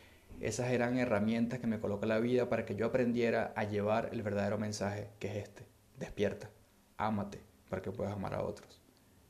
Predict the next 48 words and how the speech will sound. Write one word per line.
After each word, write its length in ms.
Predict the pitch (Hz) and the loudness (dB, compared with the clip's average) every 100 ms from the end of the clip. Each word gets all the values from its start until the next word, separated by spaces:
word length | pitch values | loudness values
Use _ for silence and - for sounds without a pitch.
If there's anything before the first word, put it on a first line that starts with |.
| - - | -20 -8
Y 80 | 113 | -2
deja 180 | 104 107 | 0 2
de 60 | |
verme 220 | 104 101 104 | 0 0 -2
como 160 | 101 | -4
un 80 | 101 | -2
coach, 260 | 104 110 - - - | -2 -4 -8 -20 -20
simplemente 640 | - 101 104 104 104 101 - | -10 -6 -4 -4 -4 -4 -6
soy 180 | - 104 | -6 -4
un 100 | 107 | 0
amigo, 380 | 110 117 - - - - - - - | 2 2 0 -6 -14 -20 -20 -20 -18
soy 160 | - 107 | -6 -2
una 100 | 107 | 0
persona 380 | 104 107 104 107 | -2 -2 -2 -4
con 140 | 104 | -6
su 120 | - | -4
luz, 300 | 107 117 - - | -2 -2 -4 -10
con 120 | 104 | -10
su 140 | - | -8
sombra, 420 | 98 110 107 98 - | -4 -2 0 -2 -4
que 80 | |
se 140 | 104 98 | -6 -8
equivoca, 640 | - 101 113 - - - | -4 2 2 2 -6 -4
que 100 | 107 | -2
no 120 | 107 | -2
juega 300 | 107 117 123 | 2 4 4
a 20 | 120 | 2
ser 180 | 107 | -2
perfecto, 560 | - - 113 107 - - - - - _ _ _ _ _ _ _ _ - | -4 -6 -4 -4 -8 -14 -14 -20 -20 _ _ _ _ _ _ _ _ -8
que 120 | 117 | 0
no 100 | 110 | 2
te 100 | 110 123 | 4 4
va 60 | |
a 20 | 123 | 6
hablar 200 | 120 117 | 4 2
de 120 | 120 | 0
concepto 500 | 107 104 113 - 120 | 0 0 -2 2 2
ni 140 | 113 | 2
de 80 | 101 | 2
método, 420 | 107 110 - 101 | 2 0 0 -4
simplemente 540 | 101 104 110 113 110 104 | -4 -2 0 0 0 -2
te 200 | 104 104 | 0 2
va 200 | 110 120 | 4 4
a 120 | 147 | 4
llevar 360 | 139 117 120 | 2 2 2
a 40 | 123 | 2
sentir 600 | 117 104 135 135 - - _ - | 0 -2 -2 -4 -6 -16 _ -14
siente 840 | - - 143 143 143 - 104 104 | -10 0 4 6 4 0 0 0